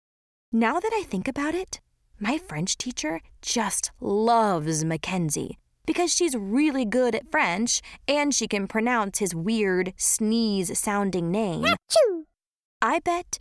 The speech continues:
Speaker 1: if she had dropped her sassy Sasha body spray in his classroom and the nozzle thingy popped off, he would not have yelled at her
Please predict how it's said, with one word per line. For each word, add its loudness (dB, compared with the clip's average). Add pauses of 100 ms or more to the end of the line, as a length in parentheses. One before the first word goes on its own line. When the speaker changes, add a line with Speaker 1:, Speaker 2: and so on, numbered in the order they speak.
(240)
Speaker 1:
if 0
she 0
had 0
dropped 0
her 0
sassy 0
Sasha 2
body 0
spray 0
in 0
his -2
classroom -2 (260)
and 2
the 2
nozzle 2
thingy 0
popped 0
off, 0 (380)
he -8 (100)
would 6
not 4
have -2
yelled 2
at -4
her 0